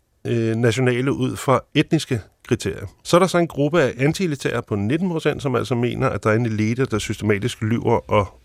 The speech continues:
undertrykker dem. Lyver for dem og undertrykker dem. Og så endelig er der en gruppe af disengaged, som er skeptiske over for migration og eliten.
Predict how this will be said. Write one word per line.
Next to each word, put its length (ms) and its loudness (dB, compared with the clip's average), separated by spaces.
undertrykker 480 0
dem. 120 -2
Lyver 220 2
for 200 2
dem 100 0
og 100 -2
undertrykker 420 -2
dem. 180 -4
Og 100 -2
så 160 0
endelig 300 4
er 60 2
der 140 2
en 180 -4
gruppe 400 0
af 200 0
disengaged, 580 0
som 220 0
er 40 0
skeptiske 540 0
over 100 2
for 120 -4
migration 480 -2
og 60 2
eliten. 380 0